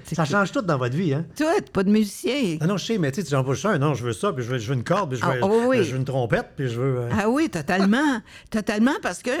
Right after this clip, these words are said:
Speaker 1: on le sait, on sait à quel point notre voix va tellement plus belle
Speaker 2: C'est ça.
Speaker 1: avec des accords, des musiciens autour.
Speaker 2: Ouais.
Speaker 1: C'est tellement... Moi, là, je chan-, hey, moi, piano, vo-,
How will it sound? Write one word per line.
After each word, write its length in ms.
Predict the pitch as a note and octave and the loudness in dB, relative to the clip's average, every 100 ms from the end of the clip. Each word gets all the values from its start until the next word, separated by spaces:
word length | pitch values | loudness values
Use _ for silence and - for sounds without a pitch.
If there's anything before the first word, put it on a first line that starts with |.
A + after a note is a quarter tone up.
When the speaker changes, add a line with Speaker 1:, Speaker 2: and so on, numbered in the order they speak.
| - | -2
Speaker 1:
on 160 | F#3 F3 | 0 0
le 80 | E3+ | -2
sait, 580 | - - D4+ E4 A#3+ - - - | -6 -2 4 4 4 0 -12 -6
on 140 | F3+ G3+ | -2 0
sait 340 | - - D#4 | -2 -8 -6
à 120 | D#4 | -4
quel 320 | F#3 A3+ G#3+ F#3+ | -4 -4 -4 -4
point 440 | - A3+ A#3 C#4+ F4 | -4 -2 0 0 -2
notre 320 | - F3+ F3+ | -2 -2 -2
voix 380 | F3+ G#3+ B3 C#4+ | -4 -2 -2 -2
va 140 | F#3+ E3+ | -4 -6
tellement 600 | - B3 C#4 C4+ C#4 C4+ | -4 -4 -2 -2 -2 -4
plus 260 | G#3 A3 | -4 -4
belle 480 | F3 G3 A3+ B3+ G#3 - - - - | -2 -2 -2 -4 -6 -10 -20 -20 -8
Speaker 2:
C'est 60 | |
ça. 60 | D#3+ | -6
Speaker 1:
avec 320 | F3+ G#3 G#3+ | -4 -4 -2
des 300 | G3+ F#3+ F3+ | 0 0 -2
accords, 440 | G3 F3+ G3+ A3 G#3+ | -6 -2 0 0 -2
des 180 | F#3+ | -2
musiciens 460 | F3 E3+ D#3 - G#3+ | 0 -2 -4 -4 0
autour. 580 | F#3 D3+ F3+ G#3+ F3 C3+ | 0 0 0 2 2 -2
Speaker 2:
Ouais. 60 | F3+ | -6
Speaker 1:
C'est 240 | D#3+ - - A#3+ | -8 -12 -4 -2
tellement... 280 | G#3 F3+ F3 - - F#3+ | 0 -2 -4 -10 -8 0
Moi, 160 | E4+ | 2
là, 140 | C#4+ F3 | 2 0
je 60 | |
chan-, 160 | - - | -2 -4
hey, 100 | F3 E3+ | -2 -2
moi, 140 | G3 | -2
piano, 400 | G3 F#3 F3 F3 | -2 -2 0 0
vo-, 220 | E3 D#3 | -2 -6